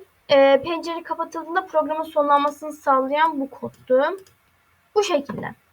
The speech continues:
Şimdi raporumuza geliyoruz. Raporumuzda da açıklaması şu şekilde. Şimdi serbest, e, atış animasyon sınıfı diye bir sınıf oluşturduk. Animasyonun temel işlevlerini burada gerçekleştiriyoruz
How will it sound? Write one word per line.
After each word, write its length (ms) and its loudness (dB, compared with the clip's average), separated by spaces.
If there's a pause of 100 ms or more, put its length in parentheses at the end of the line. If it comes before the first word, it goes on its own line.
(840)
Şimdi 260 -6
raporumuza 520 -2
geliyoruz. 640 0 (340)
Raporumuzda 760 0
da 220 0 (800)
açıklaması 720 -4
şu 220 -12
şekilde. 540 -6 (920)
Şimdi 200 -8
serbest, 720 2 (160)
e, 220 8
atış 400 0
animasyon 600 0
sınıfı 560 -6
diye 140 -4
bir 40 -14
sınıf 340 -10
oluşturduk. 640 -8 (720)
Animasyonun 1000 -2 (280)
temel 500 4
işlevlerini 800 -4
burada 280 4
gerçekleştiriyoruz 1000 -14